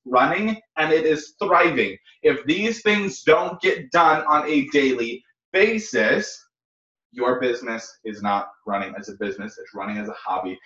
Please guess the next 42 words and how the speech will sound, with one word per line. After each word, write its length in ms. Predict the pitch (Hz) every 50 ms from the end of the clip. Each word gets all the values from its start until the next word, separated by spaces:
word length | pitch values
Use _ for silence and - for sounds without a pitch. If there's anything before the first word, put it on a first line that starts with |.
| - _
which 180 | - 101 - -
means 200 | 98 98 95 -
you're 80 | 98 95
not 180 | 98 101 101
gonna 180 | - - 110 -
double 320 | - 101 95 95 95 95 95
it. 120 | 95 - - - _ _
You're 80 | - 95
not 180 | 95 95 95 -
gonna 140 | 107 107
double 220 | 123 117 107 117 113
your 200 | 107 104 98 98
income, 340 | 101 - - - 98 98 -
and 80 | - 95
you're 100 | 90 87
not 180 | 90 90 92 - -
gonna 100 | 110 107
lay 80 | 110
the 100 | 107 117
structure 380 | - - - 98 - - - 95
to 160 | - - 95 98
double 300 | 98 92 90 92 92 95
it 80 | 92 - -
again 440 | 95 _ - - 104 110 135 - - _ -
and 80 | 120
again 380 | 113 - - - 95 95 95 90 _ _
and 120 | 101 95 95
again 340 | 92 - 92 87 87 90 - _ _
and 80 | _ 92
again. 320 | 90 - - - - - - _ _ _ - - - _ -
Now, 200 | 127 127 120 -
I 340 | - 156 170 185 185 208 - -
don't 300 | 170 165 175 170 165 165
know 200 | 160 156 156 147
your 380 | 139 131 143 143 135 127 127 -
business, 640 | 147 147 135 - - - - - - - - - _ _ _ _ _ _ _ _ _ _ _ _ _ _
so 180 | - 226 247 -
I 220 | - 190 190 202
cannot 440 | 196 - 208 190 180 180 175 170 -
tell 320 | - - 208 220 220 196 175
you 120 | 175 170
specifically 1120 | - - 175 165 156 - - 226 233 226 226 233 226 - - 277 240 - - 165 - -